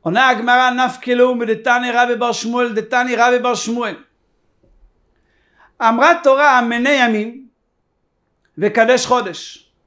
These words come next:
איפה התורה אמרה למנות ימים? אז רש"י מביא את הפסוק, "עד חודש ימים." ואז "קדש חודש", מה הכוונה?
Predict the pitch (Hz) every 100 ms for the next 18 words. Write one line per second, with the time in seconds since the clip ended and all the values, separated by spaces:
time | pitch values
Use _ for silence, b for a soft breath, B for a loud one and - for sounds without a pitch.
0 | _ - 202 214 190 202 202 196 185 196
1 | 185 185 202 180 160 135 139 - _ _
2 | _ _ _ _ _ _ - 127 160 240
3 | 240 220 208 254 247 226 214 - 285 -
4 | - 269 302 277 226 - - 294 294 254
5 | 240 262 285 294 277 247 _ _ _ _
6 | _ _ _ _ b b b 160 196 247
7 | 302 262 185 247 247 277 - - 269 247
8 | 233 226 269 254 240 233 185 196